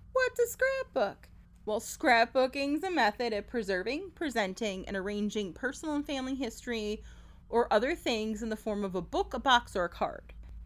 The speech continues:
Back in the fifteenth century, commonplace books were popular in England, and they emerged as a way to kinda compile information that included, oh, recipes, quotations, letters, poems, and more.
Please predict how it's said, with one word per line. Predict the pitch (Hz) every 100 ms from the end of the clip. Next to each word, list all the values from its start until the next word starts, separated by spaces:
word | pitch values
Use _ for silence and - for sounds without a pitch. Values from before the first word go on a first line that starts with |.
| -
Back | 220 233 262
in | 240
the |
fifteenth | 220 285 - - 320 294
century, | 254 208 - 208
commonplace | 196 - - 330 392 277 - 214 202
books | - 175 - - -
were | 214
popular | - 196 196 233 359
in | 349
England, | 190 180 202 262 240
and | 208
they |
emerged | 196 202 196 -
as | 220
a | 220
way | 196 196
to | 180
kinda | - 202
compile | - 220 185 - 247 247 247
information | 233 233 240 220 214 - 233 220
that | 208
included, | 208 294 254 226 226 - - - -
oh, | 302 320 311 311 302 - - 165
recipes, | 180 180 233 - 226 226 240 311 -
quotations, | - 262 208 185 180 226 196 202 202
letters, | 196 202 214 214 214
poems, | - 220 202 196 180
and | 196
more. | 254 370 240 226